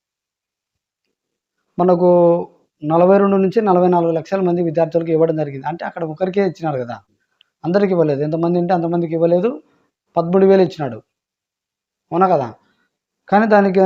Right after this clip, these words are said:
ప్రతి సంవత్సరం వచ్చేసి ఆరు, ఆరు వేల ఐదు వందల కోట్లు ఖర్చు అయింది. వీళ్ళు చేసింది ఎంత? తొమ్మిది వేల, తొమ్మిది వేల ఆరు వందలు. పెద్ద డిఫరెంట్ ఏం లేదు. కానీ అర్హులు అనేది తేల్చడం జరిగింది, అనర్హులు ఎవరు ఉన్నారు అని చెప్పి తేల్-,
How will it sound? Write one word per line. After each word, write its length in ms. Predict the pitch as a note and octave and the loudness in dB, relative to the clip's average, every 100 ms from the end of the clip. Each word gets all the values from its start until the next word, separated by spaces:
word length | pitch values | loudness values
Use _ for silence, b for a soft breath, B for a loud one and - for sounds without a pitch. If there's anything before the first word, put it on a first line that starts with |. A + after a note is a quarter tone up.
| F#3 F#3 F3 E3+ - | 4 4 2 -2 -2
ప్రతి 240 | E3 F3+ E3 | -2 0 0
సంవత్సరం 320 | F#3 F#3+ G3+ F3+ | 0 2 2 2
వచ్చేసి 260 | F3+ E3 G#3+ | 0 0 2
ఆరు, 160 | F3 E3+ E3 E3+ | 2 2 4 4
ఆరు 140 | F3 F3 | 4 6
వేల 100 | F3 | 6
ఐదు 80 | E3 | 4
వందల 160 | F3 F#3+ F3+ | 2 0 -2
కోట్లు 180 | F3 E3+ | -2 -4
ఖర్చు 180 | C#3+ D3 | -2 -2
అయింది. 200 | A#2+ A#2 _ _ _ _ _ _ _ _ - | -4 -12 _ _ _ _ _ _ _ _ 0
వీళ్ళు 180 | F#3 G3+ | 2 4
చేసింది 260 | G3 G3 F#3+ | 2 2 0
ఎంత? 100 | F#3 F#3 F#3 | 2 0 0
తొమ్మిది 240 | F3 F3 | 0 2
వేల, 140 | F3 F3 F#3+ A#3 _ _ _ _ _ _ _ _ _ _ _ _ _ - | 4 4 2 -4 _ _ _ _ _ _ _ _ _ _ _ _ _ -2
తొమ్మిది 260 | F3 F#3 F#3+ | 2 6 6
వేల 100 | F#3+ E3 | 6 6
ఆరు 100 | D#3+ | 4
వందలు. 260 | D3+ D3+ A#2+ - _ _ _ _ _ _ _ _ _ - | 2 0 -2 -10 _ _ _ _ _ _ _ _ _ -6
పెద్ద 240 | D#3+ F#3+ F3 | 0 2 2
డిఫరెంట్ 320 | E3+ F#3 F#3+ | 2 2 4
ఏం 80 | F3+ D#3 | 4 2
లేదు. 160 | A#2 G2 _ _ _ _ _ _ _ _ _ _ _ _ - | 0 -8 _ _ _ _ _ _ _ _ _ _ _ _ -4
కానీ 180 | G#3 C#4 E4+ _ C#3+ | -2 -2 -8 _ -4
అర్హులు 340 | D#3 F#3+ G#3 G#3+ | 0 4 6 4
అనేది 220 | G3+ G#3+ A3 | 2 -2 0
తేల్చడం 320 | G3 F#3+ G3 | 0 0 0
జరిగింది, 220 | F3+ E3 D#3+ | 0 0 -2
అనర్హులు 380 | E3 F3+ F3+ E3+ | 0 2 4 4
ఎవరు 160 | E3 D#3+ | 4 2
ఉన్నారు 220 | D#3 D#3 | 0 -2
అని 80 | D#3+ | -4
చెప్పి 160 | D#3 G3+ G3+ | -8 -8 -6
తేల్-, 220 | F#3 F3 | -4 -4